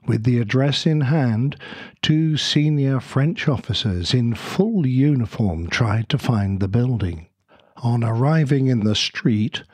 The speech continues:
one of them asked a local where the corporal that they were looking for lived. The neighbor asked who the hell he was, dressed up like a toy soldier, and to slow his mouth down and try to speak right.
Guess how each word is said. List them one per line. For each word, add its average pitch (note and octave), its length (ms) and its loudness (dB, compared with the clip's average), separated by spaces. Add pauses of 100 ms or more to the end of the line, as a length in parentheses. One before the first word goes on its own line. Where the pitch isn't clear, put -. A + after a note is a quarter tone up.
(140)
one F3 160 2
of G3 80 4
them E3+ 160 2
asked D3+ 300 0
a E3+ 40 2
local B2+ 520 0
where C3 320 2
the C3+ 100 0
corporal C#3 800 -2
that A2 180 -2
they A#2 140 2
were A2+ 160 0
looking A2 400 2
for A2 360 0
lived. C#3 640 0 (800)
The - 100 2
neighbor B2+ 520 0
asked G#2+ 420 -2
who C#3 140 2
the C#3 160 0
hell F3 180 2
he F#3 140 2
was, G3+ 420 0 (340)
dressed - 400 -2
up D3 220 -2
like B2+ 300 0
a F2 80 -4 (100)
toy G3 280 2
soldier, A2 600 -2 (340)
and D#3+ 180 2
to C#3 160 2
slow D#3+ 580 0
his A2+ 380 0
mouth A2+ 480 0
down G2 340 0
and G2 180 -2
try G#3+ 280 0
to C#3+ 100 2
speak - 580 -2
right. G2+ 460 -2